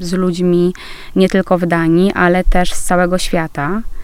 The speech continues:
e, którzy, z którymi łączyłam się po prostu z mojego gabinetu w Danii. Mm, pracowałam z Polkami,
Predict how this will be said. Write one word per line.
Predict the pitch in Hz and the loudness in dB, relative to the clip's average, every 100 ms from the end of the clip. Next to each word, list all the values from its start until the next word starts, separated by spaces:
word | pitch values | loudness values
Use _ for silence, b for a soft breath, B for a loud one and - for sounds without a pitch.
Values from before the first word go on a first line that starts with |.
| b b b b b - | b b b b b -8
e, | 170 160 156 | -4 -2 -4
którzy, | - - - 170 156 156 160 151 151 151 - | -6 -10 -4 -2 -2 -4 -4 -2 -4 -6 -10
z | - | -2
którymi | 170 165 | 2 4
łączyłam | 147 147 - 151 143 | 4 -2 -2 -2 -2
się | - | -4
po | 151 | -4
prostu | 147 147 156 | -4 -4 -4
z | |
mojego | 151 151 156 147 | -2 -2 -4 -4
gabinetu | 147 151 151 - | -2 -2 -2 -6
w | 151 | -10
Danii. | 147 131 147 156 185 B B B B B B B - | -8 -6 -4 -4 -6 B B B B B B B -2
Mm, | 160 151 147 143 147 147 - - - - - - - - | 0 2 0 0 -2 -2 -4 -8 -12 -12 -14 -14 -14 -8
pracowałam | - 170 165 165 160 156 156 | -6 -4 -2 0 2 2 2
z | - - 160 156 156 | -2 -2 -2 -2 -2
Polkami, | 156 156 - 151 151 147 143 147 | -2 -4 -2 -2 2 2 2 -2